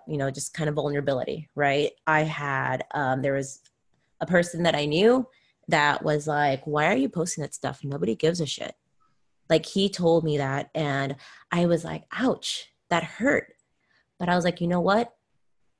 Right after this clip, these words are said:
Like, the next day, somebody reached out to me and thanks me for that post. And that is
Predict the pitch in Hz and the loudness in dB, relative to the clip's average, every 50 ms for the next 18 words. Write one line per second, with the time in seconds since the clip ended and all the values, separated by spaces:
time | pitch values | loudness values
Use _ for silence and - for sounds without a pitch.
0 | _ _ _ _ - - 78 - - - - 160 170 170 180 202 233 226 - - | _ _ _ _ -6 -6 -6 -6 -8 -10 -4 -2 -2 0 2 2 0 0 -2 -4
1 | 160 170 180 170 156 156 156 - 160 156 156 160 160 151 151 143 - - 151 147 | 2 4 6 6 6 4 2 0 -2 0 2 2 2 0 0 -2 -4 -6 -6 -6
2 | 143 - - 156 143 139 135 139 - - 151 139 135 - 131 113 - - - - | -6 -6 -6 -6 -6 -4 -4 -6 -6 -8 -10 -8 -8 -6 -8 -6 -8 -10 -12 -12
3 | - - - _ _ _ _ - - 151 139 - - - - - - 175 - - | -14 -16 -18 _ _ _ _ -8 -6 -4 -4 -4 -4 -8 -10 -14 -14 -14 -16 -18
4 | _ _ - 175 156 151 151 165 180 180 170 160 | _ _ -10 -8 -8 -6 -4 -2 -2 -2 -2 -4